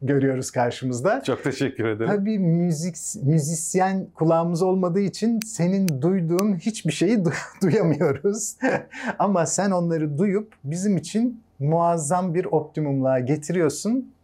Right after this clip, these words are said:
Speaker 1: ve ikisi arasındaki farkı o zaman anlayabiliyoruz. Neyin neden kaynaklandığını anlayamıyoruz ama ikisi arasındaki farkı anlıyoruz. Şimdi şöyle bir soruyla başlayayım.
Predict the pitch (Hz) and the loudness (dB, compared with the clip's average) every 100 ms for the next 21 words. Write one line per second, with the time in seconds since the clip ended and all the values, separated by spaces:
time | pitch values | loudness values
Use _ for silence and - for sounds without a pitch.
0 | - - 180 - 208 277 202 160 170 160 | -4 -2 -4 -4 -4 0 2 2 0 -2
1 | 160 - 185 202 202 254 196 160 190 185 | -4 -4 0 0 -2 -2 0 2 2 2
2 | 151 151 151 139 131 - - - _ - | 0 0 0 0 0 -2 -12 -18 _ -4
3 | 135 180 220 196 175 170 175 170 160 156 | 0 2 2 2 2 2 0 0 0 0
4 | 156 156 151 143 127 165 190 190 180 220 | 0 0 2 2 0 0 0 0 -2 -4
5 | 247 - _ - 151 - 143 - 185 143 | -6 -12 _ -4 -2 -2 -4 0 2 2
6 | 151 147 147 156 139 143 135 131 117 - | -2 -6 -2 0 0 0 0 -2 -4 -8
7 | - - - - - - 269 185 170 165 | -20 -20 -20 -20 -10 0 2 4 2 0
8 | 160 226 180 170 165 160 147 127 110 95 | 2 2 2 0 0 2 4 2 0 -6
9 | - 95 87 | -10 -14 -16